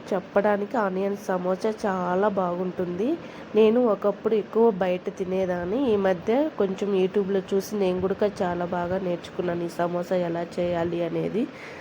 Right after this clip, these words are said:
అందుకు నేను నేర్చుకునే కాబట్టి మీకు కూడా ఇట్లా చూపిస్తాను. ఇంత ఈజీగా అనుకోలేదు నేను సమోసా తయారు చేయడం అనేది.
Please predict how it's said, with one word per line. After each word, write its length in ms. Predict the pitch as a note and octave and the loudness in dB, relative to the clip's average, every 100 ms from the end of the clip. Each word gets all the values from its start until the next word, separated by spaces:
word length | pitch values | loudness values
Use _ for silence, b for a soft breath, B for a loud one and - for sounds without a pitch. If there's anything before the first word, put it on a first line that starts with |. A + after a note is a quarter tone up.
| B | B
అందుకు 300 | - G3 G#3 | -2 0 0
నేను 580 | A3+ G#3 G3+ G3 G3+ C#4 - B B - | 2 2 2 2 2 2 -2 B B 0
నేర్చుకునే 460 | G3+ G3+ G3+ G#3 G#3 | 4 4 2 -2 0
కాబట్టి 240 | F#3+ G3+ | 2 2
మీకు 300 | G#3+ F#3+ F#3 | 0 0 0
కూడా 300 | F#3+ F#3 G#3 | 0 0 2
ఇట్లా 240 | G3 F3+ F3 - | 0 0 -2 0
చూపిస్తాను. 500 | F3+ F#3+ - F3 F#3+ | -2 -2 -4 -2 0
ఇంత 380 | G3+ F3+ F#3 G3 | 0 -2 -2 0
ఈజీగా 580 | G3 G3 F3+ G3 F#3+ F#3 | 2 2 0 0 2 2
అనుకోలేదు 600 | F3 E3+ F#3 F3 E3+ F3 | 0 0 2 2 2 0
నేను 300 | F3 F3+ F#3+ | 0 2 0
సమోసా 480 | F#3+ F3+ F3+ F3+ F#3 | 0 0 0 0 -2
తయారు 560 | F#3 E3+ E3+ E3+ E3 | -2 -4 -4 -4 -2
చేయడం 280 | F3 E3+ E3+ | 0 0 -2
అనేది. 440 | D#3+ D#3+ E3 B3 | -4 -2 0 -2